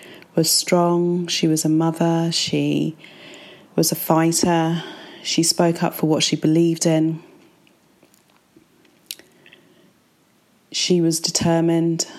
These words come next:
and driven, and, and all of that is so,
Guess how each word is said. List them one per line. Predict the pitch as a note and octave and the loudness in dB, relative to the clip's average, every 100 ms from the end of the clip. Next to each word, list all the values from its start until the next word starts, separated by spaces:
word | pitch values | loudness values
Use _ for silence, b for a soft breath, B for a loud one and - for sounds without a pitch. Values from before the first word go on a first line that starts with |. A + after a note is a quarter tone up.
| B B B - | B B B 0
and | D#3+ | 0
driven, | D#3 E3 D#3+ E3 E3 E3 B B B B B B _ _ _ - | 2 0 2 0 0 -4 B B B B B B _ _ _ -8
and, | - D#3+ D#3 D#3+ D#3+ D#3+ - B B B _ _ _ _ _ _ _ _ - _ _ _ _ _ _ _ _ _ _ _ _ _ _ _ _ _ - | -2 0 2 2 0 -2 -6 B B B _ _ _ _ _ _ _ _ -20 _ _ _ _ _ _ _ _ _ _ _ _ _ _ _ _ _ -2
and | E3 | 2
all | E3+ F3+ | 2 2
of | E3+ | 0
that | E3+ D#3+ | 0 -2
is | A#2 | -2
so, | - - E3+ D#3+ D#3+ D#3 | -2 0 2 2 2 0